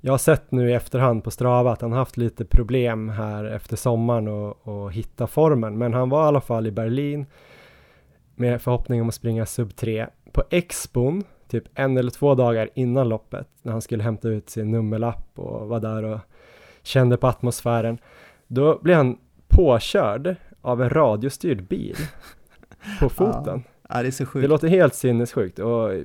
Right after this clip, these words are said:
Speaker 1: jag har inte så mycket mer information än så, men någon står alltså och kör en ganska stor radiostyrd bil, typ femtio centimeter, fort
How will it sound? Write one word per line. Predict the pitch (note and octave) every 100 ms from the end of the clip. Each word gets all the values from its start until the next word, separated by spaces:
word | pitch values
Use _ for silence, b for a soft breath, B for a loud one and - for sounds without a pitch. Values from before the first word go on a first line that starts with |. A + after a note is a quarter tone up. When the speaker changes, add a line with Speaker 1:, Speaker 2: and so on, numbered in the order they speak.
| - E2
Speaker 1:
jag | C#3
har | C#3+ E3
inte | A2
så | -
mycket | A2 - A2 G#2
mer | A2+ G#2+
information | G#2 - G2+ A2+ G#2
än | G#2+
så, | B2 G2
men | A2+
någon | D3 E3+ E3
står | - C3 B2
alltså | A2+ G#2+ -
och | G#2
kör | C#3 D3 C#3+
en | A#2+ A#2
ganska | B2 -
stor | - B2 A#2
radiostyrd | A2 G#2 - G#2+
bil, | F#2 A#2+ C3+
typ | A2+ -
femtio | A2+ G#2 G#2+
centimeter, | A#2 G#2 G#2+ A#2 A#2 A#2+ B B B B B - - - -
fort | D3+